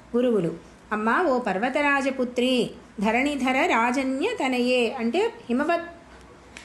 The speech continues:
హిమవంతుని కుమార్తె అయిన పార్వతి. "పర్వతరాజపుత్రి, నీ యొక్క నేత్రములు రెప్పలను మూయుట చేత ఈ జగత్తంతా నశిస్తోందమ్మా.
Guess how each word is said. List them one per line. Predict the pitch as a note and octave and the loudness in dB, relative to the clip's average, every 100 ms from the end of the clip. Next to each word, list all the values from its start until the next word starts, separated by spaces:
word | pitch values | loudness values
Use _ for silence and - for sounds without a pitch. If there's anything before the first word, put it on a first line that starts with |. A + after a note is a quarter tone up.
| A3 | -10
హిమవంతుని | B3 C#4 D4 D4 D4 D#4+ B4 - - | -4 -2 -2 -2 -2 -2 -2 -4 -6
కుమార్తె | C4 C4 B3 B3 B3 | 0 2 2 0 0
అయిన | A#3+ B3 A4 A#4+ | 0 0 -2 0
పార్వతి. | A3+ G3+ F#3+ F3+ G3 G#3 F3 - - - - - - | 0 0 -2 -2 0 0 -2 -8 -20 -20 -20 -20 -6
"పర్వతరాజపుత్రి, | A#3 A3+ A#3 A#3 A3 A3 A3 A3+ A3 - B3 F4+ C5 - - - - | -2 0 0 0 2 2 0 -2 -4 -2 0 0 -2 -8 -20 -12 -4
నీ | C#4+ F#4+ | 0 2
యొక్క | G4 E4+ D4 | 2 0 0
నేత్రములు | B3+ A#3 F#4+ G#4+ A4 G4 C#4 C4 C4+ C#4 - - - - - - - - - - | 2 2 0 0 0 2 2 2 0 -2 -8 -18 -20 -20 -20 -20 -20 -20 -20 -8
రెప్పలను | A#3 B3 B3+ A#4 A#4+ G#4 | -2 -2 -2 0 2 2
మూయుట | D4 C4 E4 F4 | 2 2 0 0
చేత | C4 A#3+ A3 D4 A#4+ - - - | 0 0 0 0 -2 -4 -12 -4
ఈ | D4 | -2
జగత్తంతా | B3+ B3+ F#4 - D#4+ D4 F4+ | 0 0 -2 -2 -2 0 0
నశిస్తోందమ్మా. | D4 D#4+ D#4+ D#4+ C#4+ B3+ G#3+ G#3 G3+ C#4+ | 0 0 0 -2 0 0 2 0 0 0